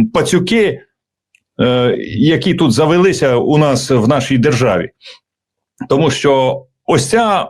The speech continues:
гучна справа пана Чернишова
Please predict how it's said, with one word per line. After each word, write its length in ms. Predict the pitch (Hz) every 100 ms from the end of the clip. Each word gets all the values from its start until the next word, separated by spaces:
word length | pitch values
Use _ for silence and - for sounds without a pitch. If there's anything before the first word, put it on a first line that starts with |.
| -
гучна 560 | 107 185 196 180 190
справа 600 | 185 - 143 156 151 139 - _ _ _ _ _ _ _ _ -
пана 260 | 151 123
Чернишова 760 | 110 131 143 135 135 85 69